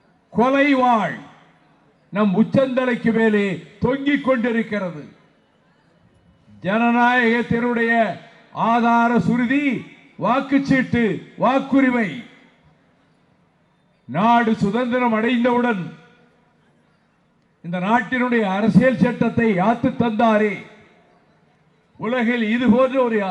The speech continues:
அரசியல் சட்டத்தை எந்த அறிஞனும்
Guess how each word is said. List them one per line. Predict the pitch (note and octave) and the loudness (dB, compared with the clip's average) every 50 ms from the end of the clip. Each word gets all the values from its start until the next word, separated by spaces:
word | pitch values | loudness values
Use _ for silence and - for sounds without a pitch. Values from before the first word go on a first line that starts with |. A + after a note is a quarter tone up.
| E3+ E3+ D#3 G3 | -6 -6 -4 -4
அரசியல் | A#3+ B3 F3+ - - B3+ B3 - - | -2 0 0 2 2 0 0 -2 -4
சட்டத்தை | A3+ A3+ - A3+ A3 - - G#3 G#3 G3 F#3+ F3 E3 C#3+ - - - _ _ _ _ _ _ _ _ _ - | -6 -6 -4 -6 -6 -6 -4 -6 -4 -4 -6 -8 -8 -10 -12 -16 -20 _ _ _ _ _ _ _ _ _ -16
எந்த | - A#2+ D#3+ G#3 B3 B3+ D4 C#4+ B3+ B3 | -10 -6 -4 -4 -2 -2 0 2 2 2
அறிஞனும் | B3+ C4 C4+ B3+ C4+ C4+ C4 B3+ B3+ B3 A#3 | 2 0 -2 0 0 0 0 0 -4 -6 -8